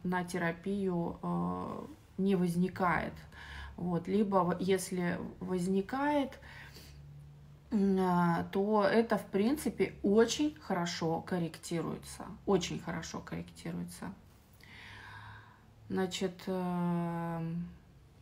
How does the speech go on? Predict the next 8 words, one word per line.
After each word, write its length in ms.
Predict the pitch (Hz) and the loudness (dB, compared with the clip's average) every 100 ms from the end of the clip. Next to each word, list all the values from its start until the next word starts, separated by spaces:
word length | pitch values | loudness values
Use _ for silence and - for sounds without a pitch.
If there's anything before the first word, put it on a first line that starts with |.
| - - - - - - - - - - - | -20 -20 -20 -20 -20 -20 -20 -20 -20 -18 -6
значит, 320 | 185 180 175 | -4 -2 -4
прятаться 520 | 190 220 277 247 - 202 | 4 6 6 2 -4 -4
за 140 | 196 | -4
словами, 720 | - 214 196 185 165 190 - 208 - - - - | -2 0 0 0 -2 -4 -8 -12 -18 -20 -18 -4
а, 520 | 175 175 170 165 - | 0 2 2 0 -2
очень 500 | 190 214 - 254 226 - | -2 -2 -2 -2 -4 -6
хорошо 640 | - 175 165 - 185 190 196 | -6 -4 -4 -4 -2 0 0
умеет, 600 | 180 175 165 165 185 180 | 0 0 0 0 -4 -6